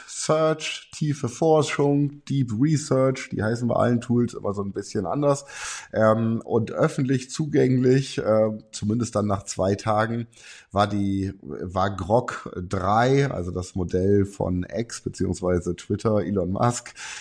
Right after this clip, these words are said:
äh, was rausgebracht wurde und diese Funktion gleich mit drin hatte. Perplexity, ich weiß gar nicht genau, kam's irgendwie vorher oder nachher, aber ungefähr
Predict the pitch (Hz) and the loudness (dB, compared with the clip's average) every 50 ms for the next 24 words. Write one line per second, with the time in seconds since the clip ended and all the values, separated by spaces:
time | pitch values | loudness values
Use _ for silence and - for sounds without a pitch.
0 | - - - - 107 107 101 107 107 - - - 110 117 120 117 - 113 107 - | -10 -4 0 4 4 4 4 2 0 -2 0 2 2 2 2 2 -2 -6 -4 -2
1 | 101 104 - - - 107 107 107 107 107 104 - - 95 101 101 101 101 98 98 | -2 -2 -2 -4 -2 2 4 4 4 4 2 0 0 0 0 0 0 0 0 0
2 | 92 90 95 92 90 90 85 - - - - 98 95 90 - - 98 92 92 92 | 0 2 2 2 2 2 0 -2 -4 -4 -2 -2 -2 -2 -2 -2 -2 -2 -2 -2
3 | 90 90 85 87 - - 92 85 - 107 117 131 143 139 127 127 127 - - 123 | -2 -2 -4 -4 -4 -6 -8 -8 -4 -2 0 0 2 2 2 0 0 0 0 0
4 | 123 123 123 - - 92 85 - - 104 120 - - - 110 - - - 113 117 | 0 0 -2 -4 -6 -6 -6 -6 -6 -6 -6 -4 -4 -6 -6 -4 0 2 4 4
5 | 117 - - 92 - - 107 - - - 82 82 82 - - - - 87 - - | 4 4 2 -4 -6 -6 -8 -6 -6 -8 -8 -8 -8 -6 -6 -6 -6 -6 -4 -2
6 | 98 95 98 - 107 101 98 92 - - - 117 117 117 110 95 92 95 92 98 | -2 -2 -2 -4 -6 -6 -6 -6 -6 -2 0 2 4 4 4 4 2 2 0 -2
7 | 104 113 117 110 92 101 - 131 135 143 127 - - 113 113 104 | -4 -4 -4 -2 -2 -2 0 0 0 0 0 0 -2 -4 -4 -4